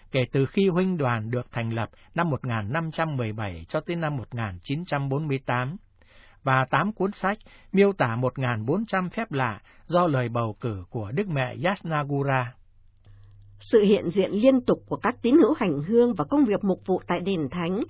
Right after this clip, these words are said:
Speaker 2: là chứng tá cho sức sinh động và các sinh hoạt ngày càng gia tăng của đền thánh Đức Bà Yasnagura.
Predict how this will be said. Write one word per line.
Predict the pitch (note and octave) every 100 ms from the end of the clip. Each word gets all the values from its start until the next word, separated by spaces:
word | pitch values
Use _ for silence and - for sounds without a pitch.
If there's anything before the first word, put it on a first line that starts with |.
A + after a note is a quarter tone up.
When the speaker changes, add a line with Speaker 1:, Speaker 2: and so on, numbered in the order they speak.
| - -
Speaker 2:
là | F#3 D#3+
chứng | - A#3 F#4+
tá | A3+ A3+ D4+
cho |
sức | B3+ - -
sinh | - D4+ B3
động | G#3+ -
và | E3+ D#3
các | B3+ -
sinh | - D4 D4
hoạt | G#3+ E3+
ngày | F#3+ E3
càng | F3 D3+ G#2+
gia | A#3
tăng | B3+ C#4 C4
của | B3
đền | F3 E3+ A#2+
thánh | F3 A3+
Đức | D4+ -
Bà | F3 D3
Yasnagura. | F#3+ B3+ - A#3 F#3+ G#3 G3+ F#3+